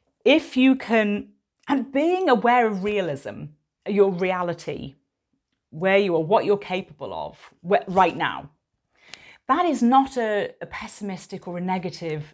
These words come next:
situation at all. It's grounding.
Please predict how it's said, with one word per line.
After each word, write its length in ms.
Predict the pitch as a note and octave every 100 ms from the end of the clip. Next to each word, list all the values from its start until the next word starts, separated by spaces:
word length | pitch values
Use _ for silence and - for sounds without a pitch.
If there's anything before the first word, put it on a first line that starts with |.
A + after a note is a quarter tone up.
| _
situation 1120 | - C#3 - F3 E3+ D#3 D3+ - D#3 D#3 D3+
at 220 | C#3+ -
all. 480 | B3 F#4 - - - _ _ - - -
It's 280 | - - E3+
grounding. 960 | - G#3 A#3 E4 E4 A3+ B2 G#2+ -